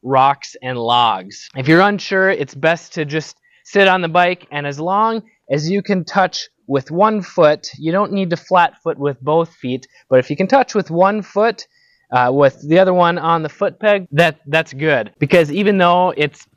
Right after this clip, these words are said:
not good technique to have your feet on the ground while riding, it does really build your confidence, uh, if you're a new rider, if you can easily touch the ground when you're starting,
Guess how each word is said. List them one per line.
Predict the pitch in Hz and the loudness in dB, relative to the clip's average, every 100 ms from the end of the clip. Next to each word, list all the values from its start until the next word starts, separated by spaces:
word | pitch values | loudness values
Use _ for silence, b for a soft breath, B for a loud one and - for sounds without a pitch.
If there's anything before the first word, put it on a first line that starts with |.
| _ | _
not | 135 135 156 147 | -6 -2 0 -2
good | 151 170 160 | -2 -4 -2
technique | 165 147 160 160 147 - | -6 -6 -6 -8 -10 -10
to | 156 147 143 131 b - | -2 2 2 0 b -2
have | 165 | -2
your | 147 | -2
feet | 139 247 | -6 -4
on | 220 | -2
the | 185 | -2
ground | 160 160 156 160 - _ | -2 -2 0 -4 -8 _
while | 135 139 127 | -2 0 0
riding, | 139 214 254 170 160 165 b b _ | 0 0 -2 -6 -6 -10 b b _
it | 139 143 | -6 -4
does | 135 185 208 165 | 0 2 2 0
really | 165 175 | -2 0
build | 156 151 175 156 | 0 0 0 0
your | 139 | -4
confidence, | - 180 180 - 151 135 139 - - - | 0 0 0 -2 -2 -2 -4 -10 -18 -2
uh, | 123 117 | 0 2
if | 127 - | 0 0
you're | 156 147 | 2 2
a | 131 | 2
new | 160 156 | 2 4
rider, | 139 139 156 139 | 4 4 2 -4
if | 127 - | -8 -8
you | 151 | -10
can | 151 143 - _ - | -8 -10 -12 _ -6
easily | 202 175 196 175 | -4 0 2 2
touch | 160 190 - | 2 -4 -4
the | 170 | -6
ground | 151 160 156 165 147 | -2 0 0 0 -2
when | 143 139 | -4 -4
you're | 123 | -6
starting, | - 226 254 269 269 | -4 2 2 2 -4